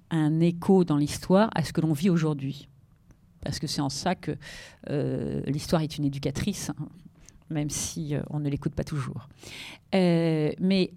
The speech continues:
euh, oui, il y a, euh, euh, ce, le personnage résonne de manière, euh, euh, d'une, avec une acuité particulière pour nous. Euh, mais en même,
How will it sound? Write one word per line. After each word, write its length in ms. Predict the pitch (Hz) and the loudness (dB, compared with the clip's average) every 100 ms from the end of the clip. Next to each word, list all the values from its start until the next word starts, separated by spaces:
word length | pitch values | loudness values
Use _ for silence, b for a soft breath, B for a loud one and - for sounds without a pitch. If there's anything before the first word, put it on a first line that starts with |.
| 185 | 4
euh, 1900 | 175 170 165 160 151 147 143 139 139 135 143 69 - - 131 65 64 62 - 160 | 6 6 6 6 4 4 2 2 0 -2 -2 -4 -4 -4 -4 -6 -6 -8 -6 2
oui, 360 | 185 254 226 | 8 8 8
il 140 | 180 170 | 4 2
y 80 | 160 | 2
a, 40 | - | 2
euh, 140 | 170 170 | 2 2
euh, 120 | 165 | 0
ce, 320 | - 170 - | -2 -6 0
le 80 | 175 | 2
personnage 640 | 160 - 165 196 247 190 | 2 0 0 4 4 4
résonne 600 | 170 175 151 196 214 226 | 4 2 4 8 8 6
de 120 | 165 165 | 2 2
manière, 680 | 160 170 180 202 202 160 151 B B B - | 2 2 4 4 2 0 -4 B B B -4
euh, 640 | 160 147 147 147 147 - 143 151 156 - - - 110 | -2 0 0 0 -2 -2 -4 -4 -6 -6 -8 -10 -8
euh, 760 | 123 113 110 113 107 123 120 - | -6 -6 -6 -8 -8 -10 -10 -10
d'une, 320 | 143 160 151 - - | -8 -6 -6 -8 -6
avec 200 | - 151 | -4 0
une 80 | 180 | 2
acuité 320 | 175 - 196 | 0 2 2
particulière 480 | 175 - - 185 202 | 4 0 0 2 4
pour 200 | 156 160 | 2 2
nous. 260 | 170 269 - B B B B - | 4 4 2 B B B B 0
Euh, 1400 | 180 160 160 151 147 147 143 143 139 139 135 135 135 139 | 2 4 2 2 0 -2 -2 -2 -2 -4 -4 -6 -6 -6
mais 280 | 165 160 165 | -2 2 2
en 60 | |
même, 280 | 156 135 135 | 2 -2 -6